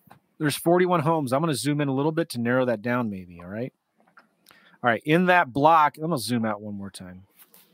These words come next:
And I go to s-, price. I sort this by price.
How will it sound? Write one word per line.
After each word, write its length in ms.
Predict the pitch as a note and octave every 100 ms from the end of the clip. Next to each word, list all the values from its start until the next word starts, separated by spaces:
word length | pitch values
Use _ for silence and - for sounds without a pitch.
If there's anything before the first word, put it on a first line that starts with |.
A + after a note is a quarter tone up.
| _ _ _ _ _ _ _ _ _ - - - -
And 120 | B2+
I 80 | C3+
go 160 | C#3 C3+
to 60 |
s-, 320 | A#2+ - - -
price. 400 | - E3 D#3+ C#3+
I 100 | C#3+
sort 340 | C#3+ - D#3+ D3
this 160 | D3
by 180 | - A#2
price. 680 | - - A3 F3+ D#3+ - -